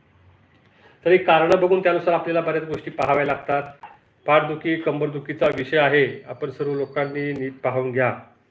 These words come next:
मग बऱ्याच लोकांचे बघा, मग एक्सरे केल्यानंतर ज्या वेळेला, अ,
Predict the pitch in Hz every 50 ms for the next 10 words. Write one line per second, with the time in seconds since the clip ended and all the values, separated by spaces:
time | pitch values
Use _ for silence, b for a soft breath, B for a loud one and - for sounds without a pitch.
0 | b b b b b b b b b b - 143 131 156 151 165 160 143 156 156
1 | - 165 151 - - 156 156 151 143 139 127 120 117 113 113 120 131 135 131 131
2 | - - 143 135 147 143 143 139 135 139 147 131 120 123 131 - - _ _ _
3 | _ _ 151 135 139 143 143 143 143 147 143 139 135 131 123 123 - - - _
4 | _ _ _ _ _ _ _ _ _ _ _ _ _ _ _ _ _ _ -